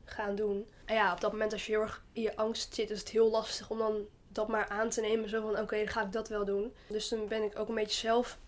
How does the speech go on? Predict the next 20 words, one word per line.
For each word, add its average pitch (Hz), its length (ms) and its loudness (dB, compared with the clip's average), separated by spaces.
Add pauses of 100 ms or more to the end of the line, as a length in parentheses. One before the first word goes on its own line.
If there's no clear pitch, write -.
(180)
<clears throat> 311 220 10
nog 262 140 12
weer 247 160 8
op 240 140 2
onderzoek 247 300 4
uitgegaan 233 520 4
van, 220 160 0
oké, 220 180 0
wat 214 160 0
zou 214 220 0
ik 208 80 -6
nog 226 140 -2
meer 220 160 2
kunnen 220 260 -2
doen 220 100 -2
om 220 60 0
die 214 120 0
angst 220 260 0
te 220 100 -6
verminderen? 254 640 2